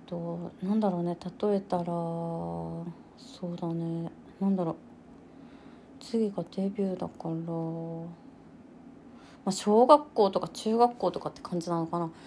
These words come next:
外を見て自分ってなんだろうって、どこのグループに属すんだろうとか、なんか色々ちょっと見-、見出すよね。それからI analyzeが分析することで、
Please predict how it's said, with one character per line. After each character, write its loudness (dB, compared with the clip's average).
外 0
を 4
見 2
て 6
自 0
分 2
っ -4
て 0
な 2
ん 2
だ 0
ろ 0
う -2
っ -14
て、 -14
ど -6
こ 4
の 6
グ 2
ル 6
ー 2
プ 0
に 2
属 -4
す -4
ん 2
だ 0
ろ 0
う -2
と -4
か、 -2
な 0
ん -10
か -2
色 0
々 -2
ち -6
ょ -2
っ -16
と -6
見-、 -2
見 -2
出 2
す -8
よ -8
ね。 -4
そ -6
れ 0
か 0
ら 2
I 2
analyze -4
が 0
分 4
析 -2
す -2
る 0
こ -6
と 0
で、 4